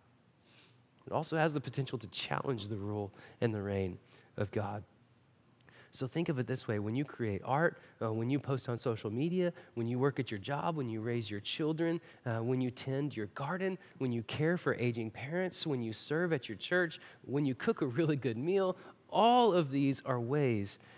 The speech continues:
that you carry significance in your life to extend the rule and reign of God as you steward God's good creation. You are created in his image, to rule.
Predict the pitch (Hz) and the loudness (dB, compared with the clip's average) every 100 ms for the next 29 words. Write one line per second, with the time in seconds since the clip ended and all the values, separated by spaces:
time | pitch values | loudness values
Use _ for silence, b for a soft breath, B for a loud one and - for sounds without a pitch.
0 | B B - _ _ _ - 123 147 180 | B B -20 _ _ _ -6 -2 0 -2
1 | - 175 165 135 - - 143 113 110 139 | -2 0 2 0 0 -2 0 -2 0 2
2 | 180 - - - 101 90 - - - 127 | 2 -2 -4 -4 -6 -4 -2 -2 -4 -10
3 | - 117 110 104 98 117 113 95 - - | -6 -2 0 0 0 2 2 0 -6 -14
4 | - B B B B - - 123 - 110 | -20 B B B B -10 -4 -2 -4 -4
5 | - - - 139 147 165 165 - 123 117 | -6 -6 -2 0 2 0 -2 -4 -2 0
6 | 123 123 117 104 101 101 101 90 101 92 | 0 0 -2 -4 -2 -2 -2 -2 -2 -2
7 | 92 - B B B B _ - 107 110 | -4 -8 B B B B _ -2 -2 -2
8 | 98 - - - 156 147 104 90 90 104 | -4 -4 -6 -2 0 2 0 -2 -6 -10
9 | b b _ 113 120 110 107 107 104 101 | b b _ -4 2 2 0 -4 -4 -4
10 | 98 - 95 87 90 - - - _ _ | -4 -6 -4 -2 -4 -6 -10 -16 _ _
11 | b b b b _ 101 127 147 143 - | b b b b _ -4 0 0 -2 -8
12 | - 117 - 117 117 127 120 107 107 98 | -12 -12 -4 0 2 2 0 -4 -4 -4
13 | 98 92 90 - - _ _ _ _ _ | -4 -6 -8 -12 -16 _ _ _ _ _
14 | - 123 110 98 107 123 113 92 | -6 -2 -2 -2 -2 0 -2 -4